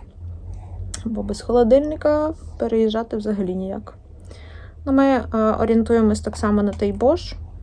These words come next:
але я це нещодавно подивилася. Мені цікаво, чи в Bosch можна, е, змінювати сторону відкривання. Бо всі вони відкриваються вправо, вправо, да, і правою рукою вправо. А нам треба, щоб відкривалося вліво,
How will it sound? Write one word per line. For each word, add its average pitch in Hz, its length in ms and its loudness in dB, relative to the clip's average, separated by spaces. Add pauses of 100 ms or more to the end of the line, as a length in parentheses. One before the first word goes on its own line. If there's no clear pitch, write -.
(500)
але 214 240 4
я 226 180 6
це 214 140 -2
нещодавно 208 520 2
подивилася. 214 1160 0 (120)
Мені 214 220 2
цікаво, 220 420 0
чи 214 160 -4
в 190 100 -4
Bosch 220 420 0
можна, 208 680 0 (680)
е, 214 60 -6
змінювати 208 500 2
сторону 208 380 -2
відкривання. 185 680 -6 (640)
Бо 202 100 -6
всі 254 240 -4
вони 240 280 4
відкриваються 202 1200 -2 (1000)
вправо, 208 480 2 (120)
вправо, 254 260 0
да, 185 140 -4
і 208 40 -6
правою 185 340 0
рукою 180 380 -2 (100)
вправо. 170 320 -2 (120)
А 208 100 -4
нам 220 200 2
треба, 214 280 0
щоб 175 200 -6 (100)
відкривалося 190 720 -4
вліво, 208 460 -2